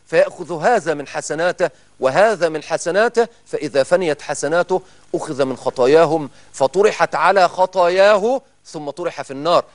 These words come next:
لذلك الأخ اللي ما أخدش ميراث أقول له صبراً حتى وإن لم تعط في الدنيا، فإن دواوين المظالم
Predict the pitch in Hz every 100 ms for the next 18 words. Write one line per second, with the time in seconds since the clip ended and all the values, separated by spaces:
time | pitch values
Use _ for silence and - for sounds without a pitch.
0 | _ 123 139 165 165 - 208 185 175 170
1 | 196 190 190 170 156 226 226 - _ _
2 | - 156 185 170 - 202 190 220 247 254
3 | 214 _ _ _ _ _ - 175 202 -
4 | 175 180 208 196 180 226 202 196 196 156
5 | 165 240 247 233 _ _ - 160 165 156
6 | 151 151 151 185 233 220 185 180 170 208
7 | 240 254 277 247